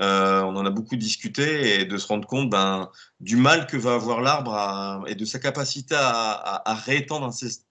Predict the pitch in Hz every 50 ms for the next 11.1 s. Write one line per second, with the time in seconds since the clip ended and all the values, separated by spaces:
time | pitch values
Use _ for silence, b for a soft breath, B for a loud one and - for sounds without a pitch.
0 | _ _ - 110 - - 117 - 139 127 120 120 117 - - 131 120 120 120 -
1 | 135 123 - 127 113 - - 123 117 107 123 147 170 165 - _ _ B B B
2 | B B B B B B B B B B B B B B B _ _ _ - 104
3 | 101 101 107 131 139 131 156 156 151 143 135 - 143 127 120 131 143 143 123 113
4 | - 120 117 113 - 117 113 110 101 117 120 120 - 135 131 123 123 - 110 104
5 | 107 107 104 120 123 107 101 98 - - 120 101 101 104 98 107 107 - - 131
6 | 117 104 - 98 95 95 90 101 98 - 110 104 101 98 - - 120 110 101 98
7 | 110 113 117 120 117 110 95 92 90 90 90 90 90 90 90 90 90 90 - 92
8 | 90 87 - 101 92 - - 117 101 - - - 117 110 110 110 117 110 107 -
9 | 117 110 110 110 113 110 - 92 87 87 87 87 87 87 90 87 - 113 113 -
10 | - 110 - - 131 131 113 107 104 98 - - - 104 104 101 110 139 160 175
11 | 175